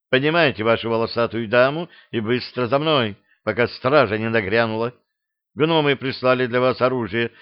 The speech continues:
против Муэрта, и мне его надо вам срочно передать». «Понял». Осель с Сапкаром подхватили оглушённого Петручча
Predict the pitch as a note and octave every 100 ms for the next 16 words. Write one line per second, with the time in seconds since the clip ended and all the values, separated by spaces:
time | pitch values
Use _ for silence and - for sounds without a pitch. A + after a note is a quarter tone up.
0 | _ - B2 B2 G2+ - A#2 A#2 A#2 G#2+
1 | - B2+ _ - A#2+ A#2+ A#2 A#2+ D3 C#3+
2 | C#3 B2+ A#2+ B2 C3+ C#3 C#3+ C3+ C3 G#2
3 | G2 F#2+ - _ _ _ _ _ _ _
4 | - G2+ A#2 C3+ C#3+ - _ _ _ _
5 | _ _ _ _ _ C#3+ F#3+ B2+ A2+ -
6 | A2+ F#2+ D3+ D#3+ D#3 C#3 _ _ _ _
7 | _ D#3 - G#3+ G#3 D#3+ D#3 D3+ C3+ C#3
8 | A2+ C#3 C#3 C3 B2 A#2 G#2 G#2 C3 A#2+
9 | - A#2